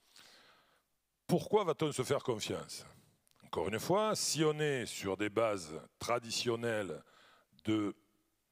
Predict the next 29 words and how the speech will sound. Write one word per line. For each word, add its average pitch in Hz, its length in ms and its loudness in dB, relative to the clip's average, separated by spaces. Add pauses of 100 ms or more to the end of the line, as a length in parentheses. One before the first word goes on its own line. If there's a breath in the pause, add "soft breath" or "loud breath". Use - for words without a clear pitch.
(340)
récompense 107 680 -2
individuelle, 101 760 -4 (420 soft breath)
il - 160 -20
n'y 95 100 -12
a 92 200 -8
aucun 107 400 -6
enjeu 92 500 -6
et 110 40 -2
aucun 117 280 -6
intérêt 107 380 -8
pour - 180 -12
que - 80 -8
je 131 80 -4
le 131 100 0
fasse. - 380 -8 (440 soft breath)
Eh, 170 120 0
vous 76 260 -10
êtes 87 220 -10
dans 90 180 -4
une 95 200 -8
équipe 104 360 -8
de 90 140 -6
dix, 110 380 -10
vous 85 100 -8
avez 92 160 -2
dix 113 160 -10
pers-, - 320 -4
dix 156 160 -8
collaborateurs. 110 800 -2